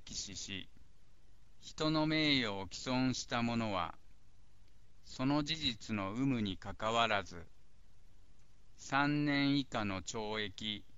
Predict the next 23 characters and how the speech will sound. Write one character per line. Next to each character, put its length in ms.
も 120
し 160
く 160
は 220
禁 320
錮、 280
ま 140
た 180
は 240
五 140
十 380
万 380
円 360
以 60
下 180
の 180
罰 320
金 320
に 160
処 180
す 200
る。 240
二、 280